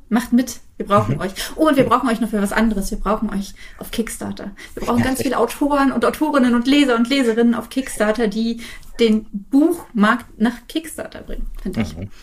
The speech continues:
Speaker 2: Absolut.
Speaker 1: Ähm, von daher, äh, hier ist der Link für meine Kampagne.
Speaker 2: Mhm.
Speaker 1: Äh, die zweite Frage ist, welches Buch liegt ganz oben auf deinem Stapel ungelesener Bücher und warum hast du es noch nicht gelesen?
Speaker 2: <laughs>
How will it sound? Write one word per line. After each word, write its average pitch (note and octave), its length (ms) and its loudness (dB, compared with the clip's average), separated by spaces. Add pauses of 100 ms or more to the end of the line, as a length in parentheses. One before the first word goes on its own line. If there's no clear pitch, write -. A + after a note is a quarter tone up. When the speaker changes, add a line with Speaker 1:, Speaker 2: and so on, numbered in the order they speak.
(500)
Speaker 2:
Absolut. F2 340 -8
Speaker 1:
Ähm, A3+ 580 0 (160)
von A#3 140 2
daher, A#3+ 420 4
äh, G#3+ 140 4 (300)
hier B3 140 4
ist A#3+ 100 -2
der A3+ 100 6
Link A#3 180 4
für A#3 100 -8
meine G#3+ 160 2
Kampagne. G#3 420 2 (1600)
Speaker 2:
Mhm. G#3+ 100 2 (1600)
Speaker 1:
Äh, A#3 920 4
die C#4+ 120 2
zweite A4 260 2
Frage C4 240 4
ist, - 340 2
welches C#4 340 2
Buch D4 180 -2
liegt C4 220 -2
ganz A#3+ 400 2
oben C4 260 2
auf A3+ 200 -4
deinem A3 280 4
Stapel A3 500 -2
ungelesener A3 540 2
Bücher A3 280 -4
und F#3+ 140 -2
warum G3+ 220 2
hast F#3 140 -2
du G#3+ 40 -10
es G#3 60 -6
noch G3 80 0
nicht F#3+ 260 -4
gelesen? F#3+ 540 -4 (420)
Speaker 2:
<laughs> A2+ 80 -4